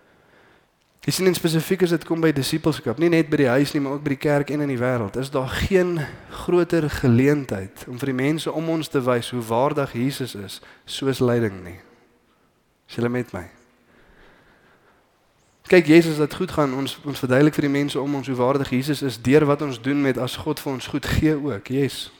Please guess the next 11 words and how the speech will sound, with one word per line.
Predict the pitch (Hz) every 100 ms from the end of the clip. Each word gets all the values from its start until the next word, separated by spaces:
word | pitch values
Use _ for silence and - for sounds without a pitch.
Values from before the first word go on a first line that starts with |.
| _ _
definitief. | 127 135 120 - 92 - - _ _ _ _ _ _ _ _ _ _ _ _ _
As | - 123
daar | 123
welvaart | 113 135 151 151 139 139
in | 135
ons | 123 127
lewe | 135 135
inkom | 135 127 131 127
en | 117
God | 147 131
voorsien | 131 - - 147 139 135